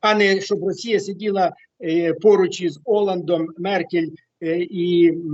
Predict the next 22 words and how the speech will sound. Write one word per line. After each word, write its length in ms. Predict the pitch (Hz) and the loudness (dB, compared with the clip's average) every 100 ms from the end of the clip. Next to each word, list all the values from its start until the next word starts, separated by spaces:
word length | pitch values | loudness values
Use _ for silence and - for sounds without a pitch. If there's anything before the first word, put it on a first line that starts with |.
| 156 | -4
е, 680 | 156 156 156 151 156 156 - | -2 0 0 0 -2 -2 0
а 100 | 175 | 2
Порошенко 560 | 190 185 - 202 180 185 | 2 0 2 0 0 0
навпроти, 520 | 180 - 240 240 180 | 0 2 2 4 2
і, 420 | 170 165 160 151 | 2 2 0 0
значить, 400 | 151 165 170 156 | -4 -4 -4 -4
Росія 360 | 170 165 190 165 | -6 0 0 2
була 360 | 160 170 160 - _ | 2 2 2 -2 _
партнером 540 | 196 190 190 190 180 | 0 0 0 0 0
України 540 | 175 175 175 240 226 214 - _ | -2 -4 -4 -4 -4 -6 -10 _
у 140 | 180 165 | -2 2
вирішенні 500 | 185 196 180 180 165 | 4 4 0 -4 -8
проблем, 540 | 156 160 156 185 180 - _ - | -6 -4 0 0 0 -6 _ -6
яку 220 | 151 170 | -2 0
розв'язала, 640 | 170 156 151 170 156 156 | 0 0 2 4 4 2
е, 100 | 147 - | -2 -6
Р-, 360 | 147 147 151 - | -10 -6 -6 -6
е, 180 | 156 147 | -6 -2
Росія 340 | 151 147 185 165 | -2 -2 -2 -2
своєю 300 | 165 156 143 | 0 0 2
анексією 500 | 165 160 - 147 147 | 0 0 -2 -2 -2
Криму. 280 | 131 117 | -4 -4